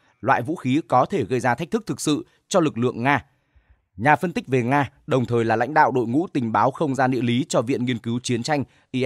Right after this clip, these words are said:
S W, George Barros, nhận định với Fox News rằng chắc chắn một trăm phần trăm cuộc đua vũ khí tự động do A I điều khiển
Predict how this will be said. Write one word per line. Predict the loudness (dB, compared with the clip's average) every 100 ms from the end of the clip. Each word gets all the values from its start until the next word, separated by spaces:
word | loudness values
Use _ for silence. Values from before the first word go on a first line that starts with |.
| -2
S | -2
W, | -4 0 0 -2 _ _
George | -2 0 0 -2
Barros, | -2 0 -2 -4 _ -6
nhận | -4 -2
định | -4 -2
với | -2 0
Fox | 0 0 0
News | 0 0 -4 _ -6
rằng | -2 -2 -4 _ _ _
chắc | -4 -2
chắn | 0 0
một | -2 -2
trăm | -4
phần | -2 -2
trăm | 0 0
cuộc | 0 -2 0
đua | 0 0
vũ | -2
khí | -4 -2
tự | -2
động | -2 -2 -4
do | 0 2 2
A | 0 0
I | 0
điều | -2
khiển | -2 -2